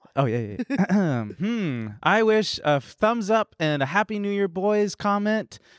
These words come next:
and a five-star review on where you get your podcasts and, um,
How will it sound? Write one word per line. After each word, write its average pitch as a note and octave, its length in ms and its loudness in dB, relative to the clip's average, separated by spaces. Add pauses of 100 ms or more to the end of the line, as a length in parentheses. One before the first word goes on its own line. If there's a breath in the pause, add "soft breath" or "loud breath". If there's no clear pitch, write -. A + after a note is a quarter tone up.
and F3+ 180 0
a D#3+ 40 2
five-star G#3 600 2
review G3+ 480 2
on C#3 180 0
where E3 100 2
you F3+ 120 2
get F3 140 2
your F3+ 120 4
podcasts C3+ 800 0
and, C#3 360 2 (360 loud breath)
um, C#3 480 2